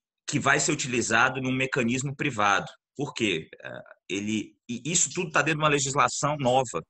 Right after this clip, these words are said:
que é a treze trezentos e três. Então, e, que é a lei das estatais,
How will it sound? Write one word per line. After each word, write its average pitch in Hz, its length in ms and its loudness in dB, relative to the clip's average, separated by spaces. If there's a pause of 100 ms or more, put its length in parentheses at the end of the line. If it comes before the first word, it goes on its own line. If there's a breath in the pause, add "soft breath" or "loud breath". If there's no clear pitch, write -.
(600)
que 120 340 4
é 117 140 4
a 131 80 4
treze 131 340 2
trezentos 131 340 0
e - 40 -6
três. 104 340 0 (1040)
Então, 113 240 2
e, 113 260 -4 (200)
que 117 100 2
é 120 40 6
a 120 40 6
lei 123 160 4
das 127 140 2
estatais, 98 720 0